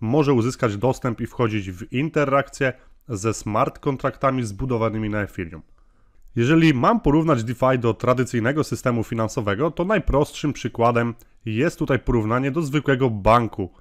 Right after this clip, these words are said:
w którym chyba każdy z nas ma swoje konto. Bank jest to instytucja scentralizowana, której,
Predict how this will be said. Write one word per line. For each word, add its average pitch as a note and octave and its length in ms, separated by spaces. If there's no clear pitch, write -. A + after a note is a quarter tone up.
w - 60
którym B2 300
chyba A2+ 240
każdy A2+ 440
z G#2 60
nas G#2+ 440
ma A2+ 200
swoje A2+ 240
konto. G2 380
Bank F#3+ 360
jest D3 200
to D#3+ 260
instytucja C#3+ 600
scentralizowana, A#2 1000
której, D#3 520